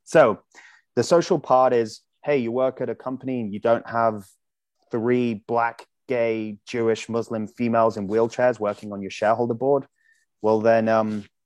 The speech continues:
we can't do business with you. And we have half the world's wealth. And of course, we are operating under the jurisdiction of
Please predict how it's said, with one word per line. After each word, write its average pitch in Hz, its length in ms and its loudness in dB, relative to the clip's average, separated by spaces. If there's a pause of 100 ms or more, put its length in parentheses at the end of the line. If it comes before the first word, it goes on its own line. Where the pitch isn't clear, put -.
(120)
we 113 160 -6
can't 120 240 0
do 104 100 -6
business 127 360 -6
with 95 140 -14
you. 95 180 -8 (200)
And 117 100 0
we 117 80 4
have 107 180 4
half 101 280 2
the 104 60 -2
world's 92 260 -2
wealth. 107 300 2 (380)
And 104 240 0
of 101 120 -8
course, 104 280 -2
we 98 180 -2
are 98 200 2
operating 101 540 -6
under 95 160 -8
the 98 160 -6
jurisdiction 98 600 -6
of 95 200 -2